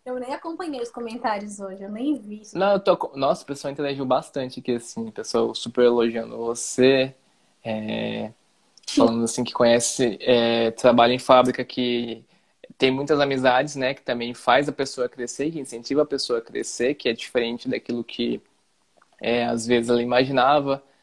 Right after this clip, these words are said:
Speaker 2: É, tem gente aqui comentando da sua bicicleta, <laughs> da, da, da bicicleta, né? <laughs> Dos mercados também.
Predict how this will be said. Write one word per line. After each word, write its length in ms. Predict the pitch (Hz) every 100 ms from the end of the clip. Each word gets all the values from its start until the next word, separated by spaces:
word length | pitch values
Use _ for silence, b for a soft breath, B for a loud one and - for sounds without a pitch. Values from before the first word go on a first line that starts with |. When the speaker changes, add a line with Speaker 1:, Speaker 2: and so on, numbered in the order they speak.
| _ _ _ _ -
Speaker 2:
É, 640 | 117 113 113 113 113 113
tem 160 | 110 127
gente 200 | 131 131
aqui 80 | -
comentando 340 | 135 131 131
da 80 | 123
sua 160 | -
bicicleta, 720 | 123 - - - 135 135 135 -
<laughs> 80 | -
da, 120 | 131 131 -
da, 180 | 135 131
da 120 | 127
bicicleta, 540 | 123 - 139 135 151
né? 140 | 135 139
<laughs> 1500 | 156 214 - - - - - - - - - - - - -
Dos 220 | 135 147
mercados 720 | 147 147 143 139 131 127 131
também. 420 | - 127 123 135